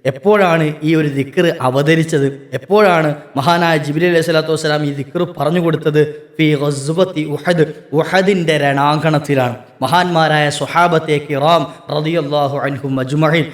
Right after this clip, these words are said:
മുത്തുനബി തങ്ങളോടൊപ്പം ആ പ്രതിരോധ സമരത്തിൽ, വലിയ ക്രൂശിതമായ ഒരു സമയമാണല്ലോ, സന്ദർഭമായിരുന്നല്ലോ ഏത്?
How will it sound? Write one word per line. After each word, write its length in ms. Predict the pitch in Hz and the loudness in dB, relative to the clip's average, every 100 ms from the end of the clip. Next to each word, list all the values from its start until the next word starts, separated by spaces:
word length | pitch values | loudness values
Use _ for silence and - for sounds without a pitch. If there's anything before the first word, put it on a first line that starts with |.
| - | -6
മുത്തുനബി 500 | 147 143 190 190 175 | -6 -2 0 0 2
തങ്ങളോടൊപ്പം 880 | 156 147 147 147 151 185 190 185 165 147 - 135 | 2 2 2 2 4 4 4 2 0 -2 -6 -2
ആ 100 | 160 | -2
പ്രതിരോധ 640 | 160 143 143 160 175 175 | -2 -6 -4 0 2 0
സമരത്തിൽ, 640 | 165 156 156 156 160 147 - - | -2 -2 0 -2 -2 -4 -6 -8
വലിയ 380 | 139 165 180 202 | -4 -4 0 0
ക്രൂശിതമായ 880 | - 156 160 175 190 185 180 190 202 | -2 -4 -4 -2 0 0 0 2 2
ഒരു 100 | 170 | 2
സമയമാണല്ലോ, 680 | - 156 185 180 165 165 151 | -2 -2 0 0 0 0 -2
സന്ദർഭമായിരുന്നല്ലോ 960 | 147 147 170 170 180 170 165 156 156 | -2 -4 -2 0 0 0 0 0 0
ഏത്? 380 | 143 156 156 151 | 2 2 2 -2